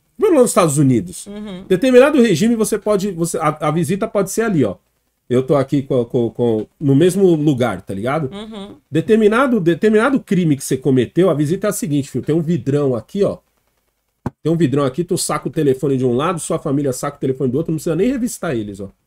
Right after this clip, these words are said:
Speaker 1: Não precisa a família passar pelo, pelo inconveniente de ser revistado, não precisa pa-, a família passar por nada disso. Isso pra mim já seria, ó. Ó, quanto será que você economizaria de coisa errada entrando na cadeia só com isso, hein? Quanto será? Tá ligado?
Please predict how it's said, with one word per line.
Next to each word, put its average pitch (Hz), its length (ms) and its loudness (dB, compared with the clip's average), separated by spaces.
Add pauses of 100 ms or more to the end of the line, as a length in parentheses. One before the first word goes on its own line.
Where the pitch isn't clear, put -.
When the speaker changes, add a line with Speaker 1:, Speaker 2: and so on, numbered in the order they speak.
(260)
Speaker 1:
Não 147 80 2
precisa 190 260 0
a - 20 2
família 165 300 2
passar 143 320 -4
pelo, 143 260 0 (140)
pelo 147 160 0
inconveniente 131 600 0
de 113 60 -14
ser 120 140 -4
revistado, 123 600 -6
não 180 60 -20 (280)
precisa 147 180 -4
pa-, 160 200 -2
a - 40 -10
família 160 240 0
passar 156 260 -6
por 156 120 -6
nada 233 300 -2
disso. 117 300 -8
Isso 170 180 -6
pra 165 160 -2
mim 196 100 -2
já 196 120 -2
seria, 190 320 -2
ó. 285 80 -6 (640)
Ó, - 140 2
quanto 392 220 2
será 277 180 2
que - 100 -6
você 247 80 0
economizaria 202 640 2
de 156 100 -6
coisa 170 260 0
errada 147 220 0
entrando 139 260 -2
na 139 80 -4
cadeia 123 260 -4
só 254 180 -8
com 220 140 -4
isso, 160 260 -2
hein? 202 140 -8 (640)
Quanto 392 180 -2
será? 113 360 -4 (540)
Tá - 80 -8
ligado? 117 320 -6